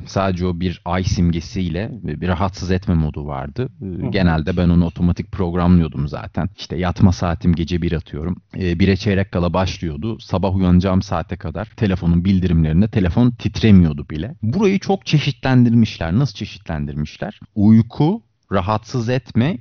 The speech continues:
Speaker 1: iş ve kişisel olarak bir, e, şey, e, hazır kalıplar koymuşlar. Siz bunları arttırabiliyorsunuz. Yani spor için ayrı bir şey planlayabiliyorsun. Bunun detayları nasıl dersen spor üzerinden örnek vereyim ben.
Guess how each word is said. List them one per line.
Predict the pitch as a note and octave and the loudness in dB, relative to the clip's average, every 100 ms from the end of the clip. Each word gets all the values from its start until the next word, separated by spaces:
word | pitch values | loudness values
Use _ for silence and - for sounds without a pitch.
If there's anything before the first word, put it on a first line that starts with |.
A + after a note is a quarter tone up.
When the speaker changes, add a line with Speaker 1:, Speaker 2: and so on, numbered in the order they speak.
| - | -6
Speaker 1:
iş | D#3 F#3+ - - | -6 -6 -8 -10
ve | D#3 | -8
kişisel | - - - D3 C3 | -8 -8 -4 -2 -2
olarak | F2+ G#2 D#3 - | -2 -4 -6 -6
bir, | D3+ - - - - _ D#2+ | -10 -10 -20 -20 -20 _ -12
e, | E2+ D2+ D2+ E2+ C2 C2 | -10 -8 -10 -10 -10 -12
şey, | F#2 B2 - - - | -6 -4 -4 -8 -16
e, | E2+ E2+ E2 E2 | -12 -8 -6 -4
hazır | - A#2+ G2+ | 0 0 0
kalıplar | - A#2+ A2+ - A2 G2 | -2 -4 -2 -2 -4 -4
koymuşlar. | F2 D2+ D2 E3+ | -8 -8 -8 -8
Siz | F#3+ - E3 | -8 -6 -4
bunları | C3+ B2+ D#3+ | 0 2 2
arttırabiliyorsunuz. | A#2 A2 B2 C3 A2+ G#2 E2+ - - _ | -2 -2 -2 0 -2 -4 -6 -12 -18 _
Yani | G2 E2+ | -4 -2
spor | D2 - - - C#3+ B2 | -4 -6 -6 -2 -2 -4
için | - D3+ D3+ | -8 -2 0
ayrı | A#2 A#2 A#2 | 0 0 0
bir | G2 | -4
şey | A#2+ A#2+ - - | -6 -6 -8 -2
planlayabiliyorsun. | A2+ F#2 F#2 B2+ G#2 E2+ - - | 0 4 4 2 0 -4 -6 -4
Bunun | D3 G3+ | 4 6
detayları | F#3 - F3+ F#3+ F#3 | 4 0 -2 0 0
nasıl | G3+ - D#3 | 0 -2 -2
dersen | F3+ - C3+ G3+ | -4 -4 -6 -6
spor | - - E3 | -8 -6 -2
üzerinden | D#3+ A#2+ G#2 F2 E2 | 0 0 0 0 -2
örnek | D#2 D2+ - | -2 -6 -8
vereyim | D2+ D2+ | -8 -4
ben. | E2+ | -4